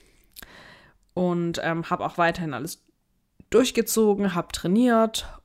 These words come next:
und genau, soweit, äh, so gut. Es war dann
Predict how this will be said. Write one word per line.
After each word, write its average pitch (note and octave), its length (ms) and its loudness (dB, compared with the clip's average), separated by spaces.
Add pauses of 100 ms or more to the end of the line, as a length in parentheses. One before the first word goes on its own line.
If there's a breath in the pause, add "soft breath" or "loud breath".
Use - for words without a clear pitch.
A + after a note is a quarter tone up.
und E3+ 520 -4
genau, C#3+ 420 -8 (800 loud breath)
soweit, D3 760 -6 (140)
äh, D#3+ 320 -2
so - 220 -10
gut. - 500 -10 (4000 soft breath)
Es - 200 2
war G3+ 220 10
dann B3 420 6